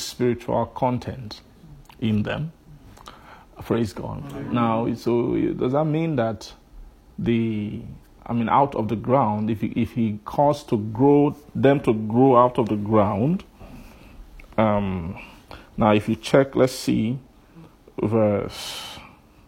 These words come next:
Speaker 1: praise God.
Speaker 2: Amen.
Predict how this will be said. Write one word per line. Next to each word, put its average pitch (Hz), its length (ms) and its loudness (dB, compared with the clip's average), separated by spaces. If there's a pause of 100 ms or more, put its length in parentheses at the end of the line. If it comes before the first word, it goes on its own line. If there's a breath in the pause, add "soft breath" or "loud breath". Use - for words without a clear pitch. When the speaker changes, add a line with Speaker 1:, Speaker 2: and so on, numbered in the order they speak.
(1400 soft breath)
Speaker 1:
praise 98 320 -2
God. - 280 -2 (280)
Speaker 2:
Amen. 101 580 -14